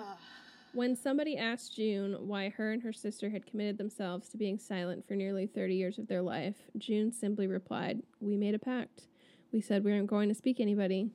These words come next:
Speaker 2: We stopped talking altogether, only us two in our bedroom upstairs."
Speaker 1: Do you think they said that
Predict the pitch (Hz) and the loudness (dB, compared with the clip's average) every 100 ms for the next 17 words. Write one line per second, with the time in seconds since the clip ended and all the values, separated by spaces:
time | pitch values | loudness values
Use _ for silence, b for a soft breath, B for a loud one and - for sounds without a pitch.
0 | - 214 - 202 208 208 220 220 214 - | -4 -4 0 -2 0 0 0 0 -2 -2
1 | - 190 190 214 233 214 220 226 190 196 | -2 0 0 -2 -2 2 2 2 0 -2
2 | - 214 196 - 180 190 208 180 196 180 | -2 2 2 2 0 0 0 -2 -2 -2
3 | 185 185 - - 208 - - _ - B | -4 -8 -6 -6 -6 -10 -20 _ -20 B
4 | B B B B _ - 240 262 285 277 | B B B B _ -20 -18 -16 -16 -8
5 | 220 196 - 190 185 196 185 | -6 -6 -8 -8 -6 -8 -12